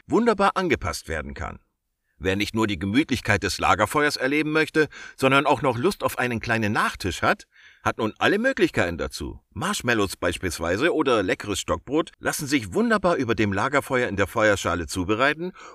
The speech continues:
ohne dass ein großer Aufwand notwendig ist. Gerade für Kinder ist das meist ein ganz besonderes Highlight, da sie sich selbst eine kleine Köstlichkeit zubereiten können. Worauf ist bei der Nutzung zu achten?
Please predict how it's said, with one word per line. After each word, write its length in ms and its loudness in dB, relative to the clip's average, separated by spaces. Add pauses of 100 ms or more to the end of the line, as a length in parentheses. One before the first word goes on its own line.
(160)
ohne 280 2
dass 200 -2
ein 180 -4
großer 400 -2
Aufwand 320 -2
notwendig 520 -4
ist. 360 -14 (320)
Gerade 320 -2
für 160 -4
Kinder 320 0
ist 180 -2
das 160 -2
meist 280 -6
ein 160 -6
ganz 260 -6
besonderes 480 -4
Highlight, 460 0 (300)
da 120 2
sie 120 0
sich 180 -4
selbst 360 -2
eine 180 -4
kleine 300 2
Köstlichkeit 600 -2
zubereiten 500 -4
können. 380 -8 (760)
Worauf 420 2
ist 180 -6
bei 100 6
der 140 0
Nutzung 400 -4
zu 160 -4
achten? 500 -6